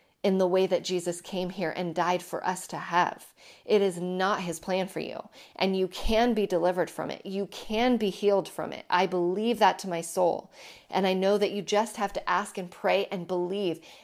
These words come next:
Come out of agreement with this and walk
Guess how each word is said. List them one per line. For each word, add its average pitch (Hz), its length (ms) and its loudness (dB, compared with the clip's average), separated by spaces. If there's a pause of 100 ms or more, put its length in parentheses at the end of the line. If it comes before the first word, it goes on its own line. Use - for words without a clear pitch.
Come 202 320 2 (160)
out 233 340 6
of 254 200 4
agreement 202 640 2
with 165 300 -2
this - 500 -6 (580)
and 185 200 2
walk 185 280 6